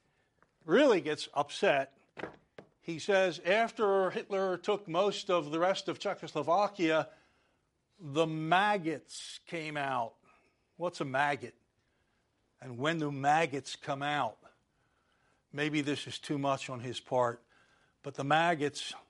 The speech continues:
mm, are the Poles and Hungarians.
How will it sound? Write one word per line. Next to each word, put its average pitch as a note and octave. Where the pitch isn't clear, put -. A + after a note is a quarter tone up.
mm, F#3+
are C#3+
the C3
Poles D#3
and D#3+
Hungarians. D3+